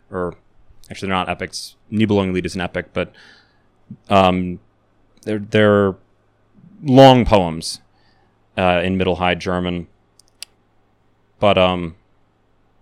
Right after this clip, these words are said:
the two, yes, books on Middle High German and English, there are two. I'll post these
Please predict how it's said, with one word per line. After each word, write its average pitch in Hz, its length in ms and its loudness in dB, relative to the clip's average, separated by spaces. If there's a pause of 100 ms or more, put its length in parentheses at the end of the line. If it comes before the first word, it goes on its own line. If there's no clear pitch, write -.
(1040)
the 110 80 -20
two, - 280 -6
yes, 98 460 -6 (2250)
books - 240 2
on 131 100 4
Middle 123 160 6
High 113 140 4
German 104 280 0
and 98 100 -6
English, 104 320 -2
there 98 180 -2
are 92 60 -2
two. 110 500 -2
I'll 95 220 -2
post - 420 -8
these 95 380 -8